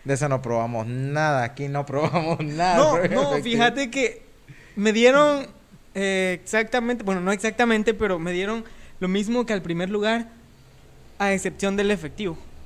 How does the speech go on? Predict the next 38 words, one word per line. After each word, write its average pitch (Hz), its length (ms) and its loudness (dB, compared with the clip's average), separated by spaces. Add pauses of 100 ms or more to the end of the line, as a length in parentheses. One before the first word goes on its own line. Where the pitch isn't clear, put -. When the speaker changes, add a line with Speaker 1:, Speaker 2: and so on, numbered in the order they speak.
(680)
Speaker 2:
O 208 40 -10
sea, 202 240 0
Speaker 1:
Mm, 202 840 -16
ya. - 60 -14 (260)
Speaker 2:
era, 220 200 0
Speaker 1:
Nos 269 80 6
vamos 226 100 4
Speaker 2:
era 175 100 6
Speaker 1:
a - 40 2
Speaker 2:
lo 180 140 4
mismo. 165 60 4
Speaker 1:
repartir 156 300 0
una 147 240 -2
beca, 160 320 -2
creo 165 220 -4
que - 100 -14
te 147 100 -8
dieron. 180 220 -8 (240)
Speaker 2:
Sí, 254 400 2
me 190 220 0
dieron 208 340 0
beca 208 400 0
de 196 140 -2
manejo, 196 720 -2
me 185 100 -2
dieron 180 300 -2
beca 180 320 0
de 160 140 -2
canto 202 680 0 (580)
y 170 800 -4
también 165 320 -4
grabación 170 600 0
para 175 260 -4
mi 151 380 -12
Speaker 1:
Bien 135 280 -6
becado. 120 280 -2
¿Y 156 60 -4
cómo 143 140 -6